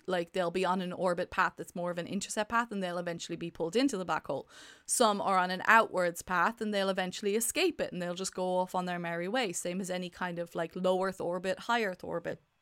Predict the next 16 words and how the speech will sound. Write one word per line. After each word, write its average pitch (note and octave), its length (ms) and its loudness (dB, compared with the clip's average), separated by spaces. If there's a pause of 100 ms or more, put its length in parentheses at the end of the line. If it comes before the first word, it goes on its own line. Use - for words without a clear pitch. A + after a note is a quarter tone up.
(100)
type E3+ 280 -2
of E3+ 140 -4
a F3 40 -4
thing. F3 380 -4 (1300)
Um, G3 560 2 (240)
but G#3 140 8
in G#3+ 160 0
general, G3 640 4 (160)
there's G3 260 6
a G3+ 80 2
steady G#3+ 600 4
orbit F3 500 2
as F3 180 0
well, F#3+ 500 8
so F#3 340 0
that F3 360 4